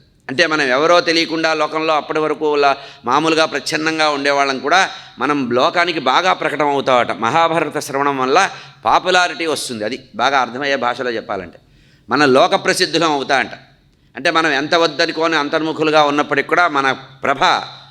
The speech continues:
వాళ్ళకి అందరికీ తెలుస్తుందట. ఇది మహాభారతం యొక్క గొప్పతనం. ఎందుకంటే ఇందులో అనేక మంది కర్మిష్ఠులైనటువంటి వాళ్ళ కీర్తి చెప్పబడిందట. అనేకమంది ఋషులు, తపస్సు చేసిన వాళ్ళు, దా-, మహాదాతలు,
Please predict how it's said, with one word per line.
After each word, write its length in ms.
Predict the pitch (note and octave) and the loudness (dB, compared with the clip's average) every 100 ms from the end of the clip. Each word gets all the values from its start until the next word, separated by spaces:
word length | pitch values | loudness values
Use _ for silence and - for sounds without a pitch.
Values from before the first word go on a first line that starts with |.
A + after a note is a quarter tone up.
| _ _ | _ _
వాళ్ళకి 300 | A#2+ C3 B2+ | -2 0 0
అందరికీ 320 | A#2+ C#3 C#3+ C#3 | 0 0 0 0
తెలుస్తుందట. 500 | A#2+ A#2 A#2 A2 G2+ - | 0 -2 -4 -6 -6 -2
ఇది 140 | D#3 | -2
మహాభారతం 760 | B2+ B2+ D#3 C#3+ C#3+ C3+ C3 | 0 0 0 0 -2 -2 -6
యొక్క 220 | A#2 A#2 D#3+ | -4 -2 -4
గొప్పతనం. 640 | - - G#2+ A#2+ A2 F2+ - _ G2+ | -4 -8 -8 -4 -4 -6 -12 _ -6
ఎందుకంటే 640 | C#3 D#3+ E3 D#3+ C#3 B2+ - - - | -2 0 2 4 2 0 -8 -14 -8
ఇందులో 300 | C3 E3+ E3 | -2 2 2
అనేక 400 | B2 D3 F3 F3+ | 2 2 2 2
మంది 440 | E3+ F3 D#3+ C#3 | -2 -2 0 -2
కర్మిష్ఠులైనటువంటి 1040 | C#3 C3 C#3+ F#3 - F3 E3 D#3+ D#3 D3+ C#3+ | -4 -4 -2 -2 -2 0 2 2 0 -2 0
వాళ్ళ 240 | C3+ C3+ | 2 0
కీర్తి 420 | C3 E3 F#3+ D3 C3+ | -4 -6 -8 -8 -8
చెప్పబడిందట. 460 | B2+ A2 G#2 F#2 - _ _ _ _ | -8 -8 -10 -12 -16 _ _ _ _
అనేకమంది 680 | G#2 C#3+ F3 F3+ F3 E3+ D#3 | -4 0 2 0 2 0 2
ఋషులు, 380 | C#3 C3 D#3+ D#3 | 0 2 2 2
తపస్సు 360 | A#2 D3+ D3 D#3+ | 2 -2 -2 0
చేసిన 320 | E3 D3+ D3+ | 0 0 0
వాళ్ళు, 240 | D3+ C3+ | 0 0
దా-, 360 | G2+ A2+ C#3+ A#2+ | -2 -2 -2 0
మహాదాతలు, 680 | A2+ D#3 D#3+ E3 D#3+ B2+ | 0 2 2 0 -2 -8